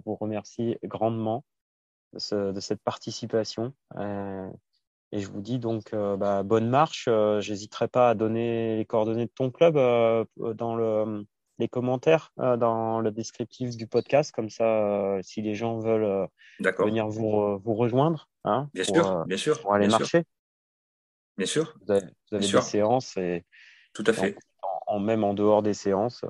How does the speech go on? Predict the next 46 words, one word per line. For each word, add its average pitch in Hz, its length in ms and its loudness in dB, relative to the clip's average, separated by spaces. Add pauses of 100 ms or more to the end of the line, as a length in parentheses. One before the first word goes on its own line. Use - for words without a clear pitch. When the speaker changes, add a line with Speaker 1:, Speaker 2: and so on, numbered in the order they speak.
(140)
Speaker 1:
je - 80 -20
sais - 80 -10
Speaker 2:
Bien 98 100 2
Speaker 1:
que 101 60 2
vous - 60 0
Speaker 2:
sûr. 117 180 2
Speaker 1:
êtes - 100 -18 (320)
des 101 80 -16
passionnés, 110 600 0
que 113 60 -6
vous 98 100 -10
pratiquez, 107 600 -4
euh, 92 160 -4 (220)
régulièrement. 104 680 2 (200)
<laughs> - 280 -14
Speaker 2:
Tout - 160 -16
à 107 40 -2
fait, 95 200 -6
ouais. - 80 -12 (1600)
Tout 117 140 -4
à 127 80 6
fait, 123 160 8
avec 107 160 10
grand 113 140 4
plaisir, 101 580 0
David. 90 300 -10 (720)
Et 98 60 -6
Speaker 1:
Eh - 20 -
Speaker 2:
c'était 120 200 6
un 110 80 12
Speaker 1:
ben, 117 100 12
Speaker 2:
bonheur 113 260 8
pour 104 100 2
moi 120 220 10
de 113 80 4
te 107 120 -2
retrouver 104 560 0
et 113 60 2
de, 101 80 -2 (100)
de, 107 160 -6
de, - 220 -16 (500)
et 104 60 0
de 104 60 2
parler 107 300 6
avec 92 180 2
toi 87 260 -8